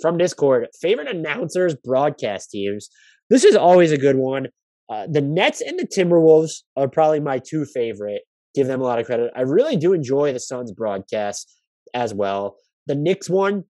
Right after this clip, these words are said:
can have some really good moments. I also, shout out to, like, the game operations staff for the Grizzlies. They consistently have just the best mid-game stuff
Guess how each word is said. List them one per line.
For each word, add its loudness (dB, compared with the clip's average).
can -4
have -4
some -8
really 0
good -2
moments. -8
I 4
also, 4
shout -2
out -4
to, 0
like, -4
the -4
game -4
operations -4
staff -6
for -4
the -2
Grizzlies. -6
They 2
consistently -2
have -4
just -8
the -2
best -6
mid-game -4
stuff -6